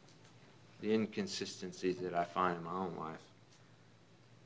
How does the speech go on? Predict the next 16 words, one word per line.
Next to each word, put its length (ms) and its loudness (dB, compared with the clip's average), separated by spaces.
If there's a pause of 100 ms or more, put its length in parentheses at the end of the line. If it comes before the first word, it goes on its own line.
(2750)
Like 140 12
I 80 12
said, 400 12
the 80 12
Lord 240 12
has 160 8
really 220 12
been 240 8
working 320 12
on 240 8
me 160 12
the 100 12
last 380 10
month 320 10
or 80 8
so, 440 8